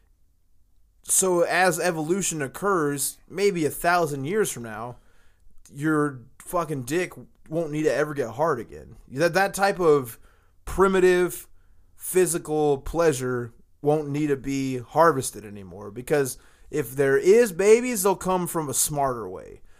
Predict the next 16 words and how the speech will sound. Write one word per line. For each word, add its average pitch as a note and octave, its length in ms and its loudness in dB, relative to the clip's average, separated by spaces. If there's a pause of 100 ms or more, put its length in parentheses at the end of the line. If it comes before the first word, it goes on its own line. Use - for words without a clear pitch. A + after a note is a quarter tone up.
(200)
Maybe, G3 360 2
I - 20 -6
mean, G3+ 140 4
there's, A#3 200 8
I've G#3+ 220 4
seen A#3+ 240 -2
a G#3 60 6
thing A3 440 0
where F#3 140 4
they F#3+ 260 4
have F#3 480 4
a, C3 840 0 (400)
a, - 80 -6
a C3+ 280 2
artificial F3+ 640 4
womb C3 560 2